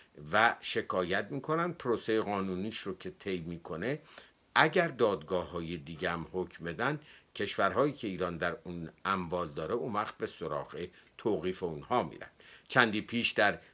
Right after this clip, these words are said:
لوکزامبورگ هم حکمی رو گرفتن که با توجه به پولی که ایران در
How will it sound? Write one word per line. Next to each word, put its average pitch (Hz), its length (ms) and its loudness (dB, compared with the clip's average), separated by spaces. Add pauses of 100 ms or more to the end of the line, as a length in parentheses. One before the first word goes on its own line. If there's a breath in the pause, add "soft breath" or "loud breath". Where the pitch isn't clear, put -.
لوکزامبورگ 101 1080 2
هم 95 260 0 (440 loud breath)
حکمی 156 420 4
رو 143 100 4
گرفتن 135 640 2
که 127 100 -4
با 107 120 4
توجه 95 580 2
به 95 80 -4
پولی 143 500 -4
که 98 300 0 (340 loud breath)
ایران 98 360 2
در 95 280 4